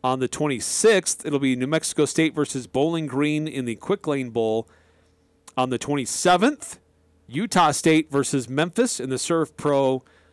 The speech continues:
First Responders Bowl. We'll have that here on The Fan as well as simulcast on K V N U. And then on January second, it's on the schedule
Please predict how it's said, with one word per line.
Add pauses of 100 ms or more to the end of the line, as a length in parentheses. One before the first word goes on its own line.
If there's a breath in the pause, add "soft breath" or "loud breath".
(140 soft breath)
First
Responders
Bowl.
We'll
have
that
here
on
The
Fan
as
well
as
simulcast
on
K
V
N
U. (640 soft breath)
And
then
on
January
second, (360)
it's
on
the
schedule